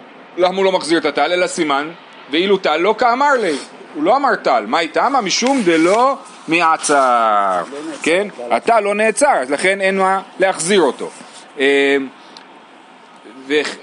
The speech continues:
Speaker 1: "וכי מאחר דלא מעצר אליהו השתבעו למה ליה?"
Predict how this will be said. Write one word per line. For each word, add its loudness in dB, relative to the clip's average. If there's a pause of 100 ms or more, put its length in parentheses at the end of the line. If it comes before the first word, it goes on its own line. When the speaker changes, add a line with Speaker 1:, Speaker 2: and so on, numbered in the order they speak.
(140)
Speaker 1:
"וכי -2
מאחר -2
דלא 0
מעצר 0
אליהו 2
השתבעו 0
למה 0
ליה?" -2